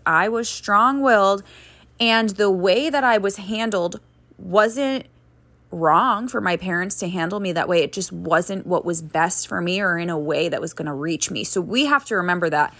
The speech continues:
as parents, is that we have to get to know our own child and s-, find those things that are gonna work. There's tons of tools. I will teach them to you.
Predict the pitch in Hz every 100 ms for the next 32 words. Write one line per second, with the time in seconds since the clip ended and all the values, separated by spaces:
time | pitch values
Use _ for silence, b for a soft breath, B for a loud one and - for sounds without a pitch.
0 | B B 185 180 - 202 175 170 175 170
1 | - 170 196 190 180 180 165 175 - 180
2 | 165 156 160 - B B B - 180 175
3 | - 180 202 247 277 262 202 170 156 151
4 | 170 226 - - B B B B _ _
5 | _ - 226 190 180 - _ 113 - _
6 | 214 202 254 240 196 - 202 233 240 190
7 | 175 170 160 190 202 - - 170 160 -
8 | - - 233 294 294 - - 180 165 185
9 | - - 233 294 247 - 220 247 - 160
10 | - 180 165 170